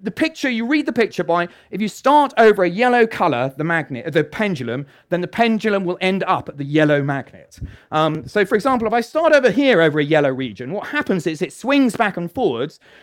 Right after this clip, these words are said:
but the other two magnets can't pull it. So it ends up going on the yellow magnet here. So there are regions which are knowable.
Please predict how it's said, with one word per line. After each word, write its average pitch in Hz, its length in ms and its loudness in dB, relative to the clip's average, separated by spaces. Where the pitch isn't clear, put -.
but 175 100 -4
the 214 80 -2
other 262 160 2
two 247 180 -4
magnets 202 400 -2
can't 196 380 2
pull 185 180 2
it. - 300 -6
So 180 200 0
it 180 120 0
ends 190 260 0
up 170 300 0
going 156 280 -2
on 139 80 -4
the 139 80 -4
yellow 139 200 -2
magnet 120 360 -10
here. 92 260 -18
So 247 120 -4
there 269 100 4
are 294 60 2
regions 320 400 4
which 226 180 -6
are 220 120 2
knowable. 214 680 4